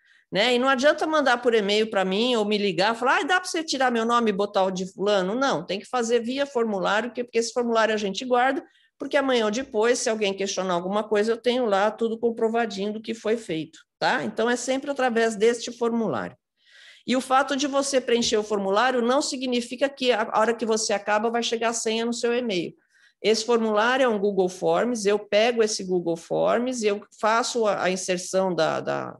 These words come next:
do novo profissional depois. Não faço isso todo dia,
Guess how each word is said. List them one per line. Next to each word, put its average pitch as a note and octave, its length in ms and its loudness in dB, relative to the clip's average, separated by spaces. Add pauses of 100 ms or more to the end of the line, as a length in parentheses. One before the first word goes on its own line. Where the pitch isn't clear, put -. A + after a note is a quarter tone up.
do E3 140 -2
novo F#3 300 2
profissional D#3+ 720 -2
depois. E3+ 720 -2 (1200)
Não C4 220 2
faço A#3 400 0
isso F#3+ 180 -4
todo F#3 240 2
dia, F3+ 400 0